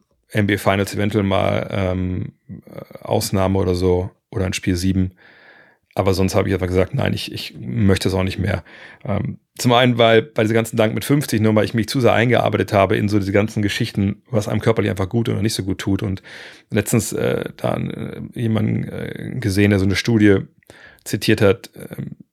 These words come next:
die quasi besagt, wenn man weniger als vier Stunden war es, glaub ich, oder ja, vier bis fünf Stunden schläft. Und das ist bei mir natürlich manchmal der Fall gewesen, wenn ich auch nachts kommentiert habe,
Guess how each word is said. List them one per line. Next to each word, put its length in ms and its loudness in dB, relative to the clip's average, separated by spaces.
die 520 -4
quasi 300 2
besagt, 640 2
wenn 100 -4
man 460 -2
weniger 300 4
als 200 -2
vier 800 -2
Stunden 240 0
war 100 4
es, 140 -2
glaub 180 0
ich, 220 -6
oder 320 -2
ja, 260 -4
vier 200 -4
bis 100 -8
fünf 160 -4
Stunden 240 0
schläft. 400 2
Und 80 0
das 160 -2
ist 280 -10
bei 140 0
mir 160 4
natürlich 220 2
manchmal 220 2
der 120 4
Fall 220 2
gewesen, 340 0
wenn 80 0
ich 80 0
auch 60 -2
nachts 240 -4
kommentiert 340 0
habe, 220 2